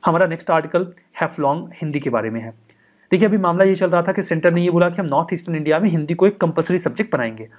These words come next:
जहाँ पे कई सारे राज्य इसका विरोध कर रहे थे। In between मामला हैफलॉन्ग हिंदी का भी आया कि हैफलॉन्ग हिंदी किस प्रकार से अपने एग्जिस्टेंस को प्रिजर्व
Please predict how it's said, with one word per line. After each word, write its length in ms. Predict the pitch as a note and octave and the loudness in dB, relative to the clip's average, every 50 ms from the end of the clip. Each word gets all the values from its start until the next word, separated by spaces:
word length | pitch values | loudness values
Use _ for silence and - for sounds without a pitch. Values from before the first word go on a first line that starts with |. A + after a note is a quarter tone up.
| _ _ _ _ _ _ - - | _ _ _ _ _ _ -6 0
जहाँ 160 | C#3+ D3+ D#3 | 0 0 2
पे 100 | D#3 F#3 | 0 0
कई 160 | F3 E3+ F3 | 0 0 0
सारे 180 | F3 F3 F3+ D#3 | 2 4 2 4
राज्य 200 | D3 D#3 D#3+ D#3+ | 4 2 0 -2
इसका 180 | D#3+ - - | -6 -4 -4
विरोध 300 | E3+ C#3 B2 C3+ C#3+ C#3+ | -2 0 2 0 0 0
कर 120 | - B2+ A2 | 0 -4 -2
रहे 120 | A2+ A2+ | -2 -2
थे। 260 | A2+ - - - F3+ | -2 -4 -4 -2 0
In 60 | F#3+ F#3 | 2 2
between 280 | F#3 E3+ F3 F3+ F#3 F3+ - - _ _ _ - | 2 2 2 0 0 -2 -6 -14 _ _ _ -2
मामला 300 | D3+ D3 C#3+ D3 D#3 F3 | 0 2 2 2 2 0
हैफलॉन्ग 440 | F3 E3+ E3+ D3+ - - D#3+ E3+ E3+ | 0 0 -2 -2 0 0 0 0 0
हिंदी 260 | E3 D3+ C#3+ C#3+ D#3+ | -2 -4 -2 0 0
का 120 | D3+ D3 B2+ | 2 2 0
भी 160 | C3+ C#3+ C3 | 0 -2 -4
आया 180 | A2+ G#2 G#2+ A#2 | -4 -4 -4 -6
कि 120 | - D3+ | -8 -6
हैफलॉन्ग 340 | C3+ D3 C#3+ - E3 D#3+ D3+ - | -6 -6 -4 -2 -2 -4 -4 -6
हिंदी 200 | C#3+ C#3 D3 E3 | -8 -6 -6 -4
किस 160 | - G3 E3+ | -4 -4 -4
प्रकार 240 | - D#3+ - D3 C#3+ | -2 -2 0 0 0
से 140 | - D#3+ | 0 -2
अपने 160 | C#3+ - D#3+ D#3+ | -4 -4 -4 -4
एग्जिस्टेंस 480 | - C3 B2+ D#3+ D3+ - - C#3+ - | -4 -4 -4 -4 -8 -6 -6 -6 -4
को 80 | - G3+ | -2 -2
प्रिजर्व 260 | - D3 B2+ B2+ B2 | -2 0 0 0 0